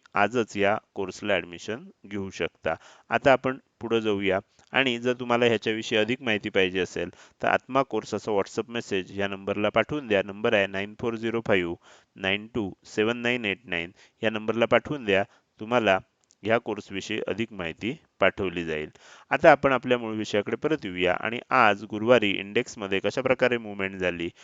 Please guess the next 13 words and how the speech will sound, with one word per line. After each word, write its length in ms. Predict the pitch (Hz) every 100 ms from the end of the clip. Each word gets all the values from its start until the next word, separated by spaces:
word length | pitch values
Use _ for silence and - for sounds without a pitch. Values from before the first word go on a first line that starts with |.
| - _ 117
व 120 | 127 -
उद्या 280 | 127 135 120
शुक्रवारी 540 | - - 135 123 101
कशाप्रकारे 600 | 101 98 107 107 101 107
मूव्हमेंट 380 | 107 104 107 113
होऊ 180 | 120 143
शकते 360 | - 101 - 95
याचं 240 | 92 113
विश्लेषण 480 | 107 - 104 - 107
करण्यासाठी 640 | 101 101 101 - 127 101 98 - - _
डायरेक्टली 500 | 101 110 147 135 117
जाऊया 460 | 98 85 85 90 123 _ -
चार्टवर 720 | - 87 87 85 - 85